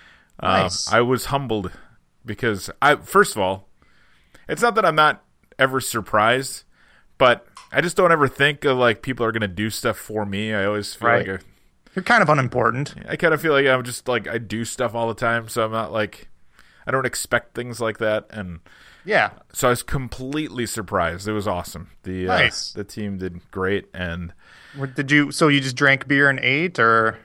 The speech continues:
Speaker 1: Yeah, drank beer, ate. We did, like, the s-, you know, guess the candy bar in the diaper thing that
Speaker 2: Oh,
Speaker 1: women,
Speaker 2: gross.
Speaker 1: that women. Well, it's candy. I mean,
Speaker 2: I know.
Speaker 1: And I got the,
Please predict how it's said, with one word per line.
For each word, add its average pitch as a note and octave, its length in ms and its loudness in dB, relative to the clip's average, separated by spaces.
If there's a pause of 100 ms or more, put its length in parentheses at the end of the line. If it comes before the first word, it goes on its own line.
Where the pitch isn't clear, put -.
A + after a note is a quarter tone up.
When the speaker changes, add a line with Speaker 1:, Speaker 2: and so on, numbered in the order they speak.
Speaker 1:
Yeah, D#3+ 220 6
drank D3+ 320 2
beer, D3 240 8
ate. C#3 120 6
We C#3+ 100 0
did, C#3 180 0
like, C3+ 220 4
the A2+ 220 0
s-, - 340 -6
you B2 100 -4
know, G#2 220 0
guess G2 340 -4
the A2+ 100 -6
candy A#2+ 280 -2
bar A2+ 200 4
in A#2 60 0
the G#2 80 -4
diaper G#2+ 400 -2
thing A#2 320 -2
that G#2 220 -2
Speaker 2:
Oh, E3 320 4
Speaker 1:
women, - 40 -8
Speaker 2:
gross. A2+ 460 2
Speaker 1:
that A2 180 -2
women. A#2 280 -6
Well, D3 180 4
it's - 220 -4 (240)
candy. F2 460 -8 (120)
I F2+ 120 -8
mean, E2+ 120 -6
Speaker 2:
I C#3+ 80 4
know. G#2 300 -4 (260)
Speaker 1:
And A2+ 160 4
I A#2+ 60 4
got A#2 180 0
the, G2+ 200 -4